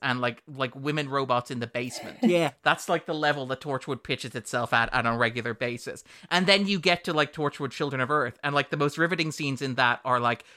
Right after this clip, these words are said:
Speaker 1: Gordon Brown sits down in a cabinet with his home secretary to decide what school league tables will be used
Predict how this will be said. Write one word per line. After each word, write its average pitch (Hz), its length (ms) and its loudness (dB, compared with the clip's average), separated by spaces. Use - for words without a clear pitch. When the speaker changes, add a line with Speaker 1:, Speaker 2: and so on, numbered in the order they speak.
Speaker 1:
Gordon 180 380 2
Brown 139 380 4
sits - 260 -6
down 127 400 2
in 117 80 -2
a 120 60 -2
cabinet 127 540 0
with 117 120 -10
his 123 140 -6
home 131 240 -2
secretary 117 640 -4
to 143 60 -16
decide 135 440 4
what 139 240 2
school 143 280 -2
league 120 280 -4
tables 120 340 -4
will 123 100 -8
be 110 100 -6
used 113 420 -6